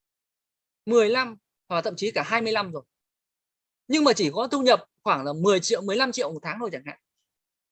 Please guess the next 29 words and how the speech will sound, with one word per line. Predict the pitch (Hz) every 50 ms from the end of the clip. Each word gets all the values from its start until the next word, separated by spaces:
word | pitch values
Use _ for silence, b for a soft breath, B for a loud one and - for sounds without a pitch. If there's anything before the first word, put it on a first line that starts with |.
| _ _ _ _
Đúng | 185 214
không | 240 226
ạ? | 160 - _ _ _ _ _ _ _ _ _ _ _ _ _ _ _ _ _ _ _ _ _ _ _ _ _ _ _ _ _ _ _ _ _ _ _ _
Và | - 233 233
họ | 233 269 214
muốn | 220 214 247 311
làm | 330 330 302 226 226
new | 247 277 277 277
may | 277 285 269
để, | 247 202
để | 160 151 -
có | - 214 254 330
được | - -
cái | 233 277
thu | - 285
nhập | 254 240 226 - - _ _ _
cao | - 294 294 294 269
hơn. | 254 277 294 269 208 - _ _ _ _ _ _ _ _ _ _ _ _ _ _
Nhưng | - 277 311 311 302
mà | 294 262 233 202 175 156
cái | 147 - 247
thời | - 208 240 226 214 208
gian | 190 262 277 285 277 240 196
làm | 190 185 175
việc | 175 185 165
của | - 156
họ | 165 180 165 - - _ _ _ _ _ _ _ _ _ _
dành | 151 143 180 165 156 165 170
ít | 247 302 294